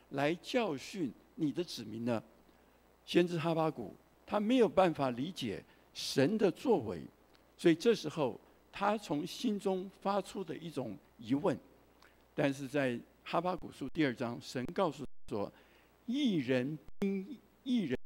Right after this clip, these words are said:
必因信得生。”凡求告主名的，就必得救。虽然当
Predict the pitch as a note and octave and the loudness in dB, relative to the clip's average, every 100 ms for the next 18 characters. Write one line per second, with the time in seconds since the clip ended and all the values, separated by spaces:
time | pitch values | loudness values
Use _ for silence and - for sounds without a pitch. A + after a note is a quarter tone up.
0 | C#3+ - G3 C#3 D3+ G3+ G3 - - - | -4 -2 -2 -2 -2 -2 -2 -6 -8 -10
1 | - - - - A#2 B2 - D3 - - | -6 -6 -6 -6 -4 -2 0 0 -2 -12
2 | - - - _ _ _ - _ - - | -18 -18 -18 _ _ _ -20 _ -18 -6
3 | - D#3 - F#3+ G#3+ G#3 D3 A2+ G2+ A#2 | 0 0 0 0 4 4 2 -4 -4 -2
4 | A#2+ G#2+ - - _ - A3+ C#3+ C#3 B2+ | 0 -2 -6 -20 _ 2 4 4 -4 -8
5 | A#2+ A2+ B2+ F#2 _ _ _ _ _ _ | -8 -4 -4 -4 _ _ _ _ _ _
6 | - A#3 A#3+ F3+ C3+ C#3 D#3 - E3 D#3+ | 0 4 4 4 2 0 0 2 2 2
7 | F3+ | -2